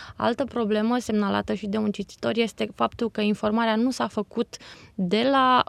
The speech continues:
uh, bază, de la medicul de familie, învățător, cadru didactic, înspre părinte. Și este identificabil ca o potențială cauză a eșecului.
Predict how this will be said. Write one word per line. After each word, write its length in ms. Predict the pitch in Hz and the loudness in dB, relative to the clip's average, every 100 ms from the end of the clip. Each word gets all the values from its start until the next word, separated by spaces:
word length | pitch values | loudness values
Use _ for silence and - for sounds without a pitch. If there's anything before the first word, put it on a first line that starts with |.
| - | 0
uh, 420 | 226 220 220 214 208 - - | 2 2 2 0 -4 -8 -4
bază, 840 | 190 214 185 175 185 180 214 - | 4 6 4 2 0 0 0 -4
de 240 | 214 196 | -4 0
la 180 | 196 190 | 2 2
medicul 440 | 185 208 226 - 220 | 2 0 -2 -2 -2
de 100 | 214 | -2
familie, 840 | - 202 202 202 202 196 202 - | 0 2 2 2 2 2 0 -2
învățător, 720 | - 190 190 190 - 185 196 196 | 0 2 2 0 -2 -2 -2 -2
cadru 260 | 190 196 | -2 0
didactic, 800 | 190 185 175 185 - - 185 - - - - - | -2 -2 0 -2 -2 -6 -6 -6 -18 -18 -10 2
înspre 400 | 220 208 - 185 | 2 2 -2 -4
părinte. 640 | 180 170 175 160 - 175 - - - - - - - | -2 -2 -2 -4 -6 -10 -14 -20 -16 -16 -18 -20 -16
Și 480 | - - 220 - - - - _ - | -10 -6 -4 -4 -8 -16 -20 _ -14
este 480 | - 214 226 - 240 | -2 2 2 4 4
identificabil 960 | 220 220 196 208 208 196 - 214 220 | 6 4 4 2 2 -2 -2 2 2
ca 140 | 208 - | 0 -2
o 140 | 208 | -2
potențială 680 | 190 202 196 208 196 208 190 | 0 4 4 4 2 2 0
cauză 460 | - 214 185 170 165 | 0 2 4 2 0
a 320 | 156 165 165 | 0 0 0
eșecului. 680 | 170 170 185 165 160 151 160 | -2 0 -2 -2 -2 -2 -4